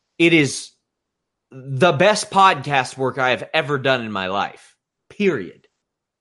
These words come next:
Uh, Go Indy Now says, "Think Bischoff watched and said,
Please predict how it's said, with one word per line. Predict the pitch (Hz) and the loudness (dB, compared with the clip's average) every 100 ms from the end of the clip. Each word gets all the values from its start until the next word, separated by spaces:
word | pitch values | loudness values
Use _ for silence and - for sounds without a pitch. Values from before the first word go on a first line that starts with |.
| _ _ _ _ _ - | _ _ _ _ _ -8
Uh, | 110 113 117 | -6 -4 -6
Go | 107 170 185 | -2 2 2
Indy | 165 156 | 0 0
Now | 147 143 | 0 0
says, | 143 135 | -2 -6
"Think | 208 143 | -6 -4
Bischoff | 180 202 170 143 | -4 -2 -4 0
watched | 156 175 180 | 2 2 -2
and | 151 143 | -10 -8
said, | 170 160 139 | -4 -2 -4